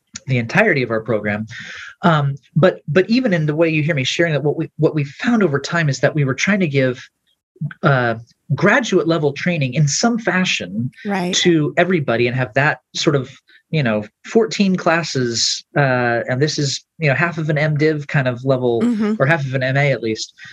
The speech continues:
Speaker 1: level training be what everybody needed. So if you weren't necessarily looking for that, the answer was some version of like, "Well,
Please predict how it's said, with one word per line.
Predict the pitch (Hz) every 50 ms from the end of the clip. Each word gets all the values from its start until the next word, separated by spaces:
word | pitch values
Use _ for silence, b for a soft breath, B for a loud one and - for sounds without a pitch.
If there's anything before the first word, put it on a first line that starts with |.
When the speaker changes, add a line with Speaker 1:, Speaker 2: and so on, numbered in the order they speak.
| B B
Speaker 1:
level | 151 151 139 131 123
training | - - - 170 165 156 135 131 127 117 113
be | 135 170 180 170 143 123 120 123 127 139 135 - _ _ _ _ _ _ -
what | 151 143 151 156 - - _ -
everybody | 165 170 185 160 175 170 160 156
needed. | 160 214 190 117 104 98 120 123
So | - 151 139 131
if | 127 135 143 - - -
you | 147 135
weren't | 139 147 147 143 147
necessarily | 139 127 - - 147 131 139
looking | 175 185 180 147
for | 143 - 123
that, | 113 117 127 - - -
the | 135 135
answer | 139 135 - 127
was | 127 127 127
some | - 156 147
version | 135 131 127 123
of | 127 123
like, | 127 123 -
"Well, | 285 339 330 320 311 294